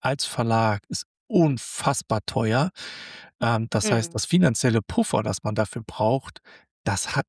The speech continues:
Speaker 1: man nicht mal eben. Ähm, das ist auch, d-,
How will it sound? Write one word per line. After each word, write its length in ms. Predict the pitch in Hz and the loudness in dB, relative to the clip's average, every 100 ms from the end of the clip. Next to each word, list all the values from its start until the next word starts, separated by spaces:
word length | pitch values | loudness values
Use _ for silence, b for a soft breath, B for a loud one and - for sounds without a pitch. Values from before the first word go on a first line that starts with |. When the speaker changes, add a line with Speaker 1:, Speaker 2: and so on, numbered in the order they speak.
| - | -6
Speaker 1:
man 160 | 104 | -6
nicht 260 | 98 - - | -6 -8 -6
mal 200 | 104 - | -4 -2
eben. 260 | 113 - 135 _ B B B B _ - | -4 -6 -12 _ B B B B _ -2
Ähm, 480 | 110 110 104 101 - _ _ _ _ _ _ _ _ _ _ _ _ - | 0 0 -2 -6 -12 _ _ _ _ _ _ _ _ _ _ _ _ -2
das 180 | 110 - | 0 2
ist 360 | 131 - - | 0 -2 0
auch, 380 | 123 117 107 104 _ - | 2 2 0 -6 _ -14
d-, 280 | - _ | -14 _